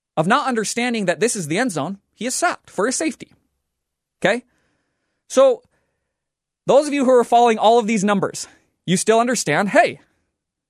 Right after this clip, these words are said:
you're still within the number. Safety, that's worth two points. So now it's twenty-three to six. Georgia's up by seventeen. If you have a South Carolina plus seventeen tick-, or plus eighteen ticket,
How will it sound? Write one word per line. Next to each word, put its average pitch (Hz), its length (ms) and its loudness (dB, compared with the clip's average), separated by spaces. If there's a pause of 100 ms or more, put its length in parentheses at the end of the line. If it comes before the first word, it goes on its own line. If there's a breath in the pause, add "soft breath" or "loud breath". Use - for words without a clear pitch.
(480)
you're 180 140 -2
still 254 380 2
within 226 340 -2
the 208 60 0
number. 185 320 -2
Safety, 226 380 -2
that's 208 200 -2
worth 175 140 -6
two 233 160 -4
points. 156 280 -6
So 165 120 -4
now 202 140 0
it's - 120 -6
twenty-three 233 420 -6
to 196 60 -6
six. - 400 -6 (640)
Georgia's 208 260 2
up - 80 0
by 156 120 2
seventeen. 202 600 -2
If 147 140 -10
you 151 80 -4
have 185 360 -2
a 135 60 -8
South 170 300 -4
Carolina 135 340 -4
plus - 220 -6
seventeen 131 400 -10
tick-, - 280 -8
or 165 100 0
plus - 260 -2
eighteen 147 260 -6
ticket, 180 320 -4